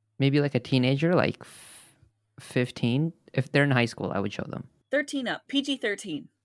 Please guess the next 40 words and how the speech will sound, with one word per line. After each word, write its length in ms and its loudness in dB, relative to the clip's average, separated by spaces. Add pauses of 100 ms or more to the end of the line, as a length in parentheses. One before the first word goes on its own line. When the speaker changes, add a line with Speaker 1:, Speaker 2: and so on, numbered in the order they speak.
(460)
Speaker 1:
If 140 2
Speaker 2:
That's 20 -8
what 100 2
I'm 40 6
gonna 140 4
Speaker 1:
they're, 180 2
Speaker 2:
do 60 -14 (100)
to 80 -20
it. 140 -20
Speaker 1:
if 120 -2
they're 160 2
learning 280 2
biology 500 2
in 100 2
school, 320 -4
I 100 -4
would 200 -4 (100)
show 220 2
them 140 -2
this. 320 -10 (320)
Speaker 2:
You 80 -18
know 80 -12
what? 160 -10
Speaker 1:
If 140 -20
Speaker 2:
Twelve. 200 -4
Speaker 1:
they're 160 4
in 60 2
grade 220 2
ten. 280 -6 (1400)
'Cause 120 -6
I 60 2
think 120 -2
that's 160 -4
Speaker 2:
No. 40 -2
Speaker 1:
when 60 -2
you 60 -4
start 220 -6
learning 200 -2
about 180 -8
bio. 360 -12